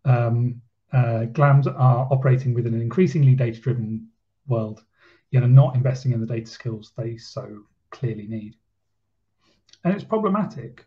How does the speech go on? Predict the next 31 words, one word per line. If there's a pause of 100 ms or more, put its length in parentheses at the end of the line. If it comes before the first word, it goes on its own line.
(140)
have,
getting
those
skills (260)
in-house.
I
could, (100)
uh,
I
know
of (420)
at
least (160)
three
national
institutions
in
the
past
six
months
that
have
tried (200)
and
not
been
successful
in
recruiting
digital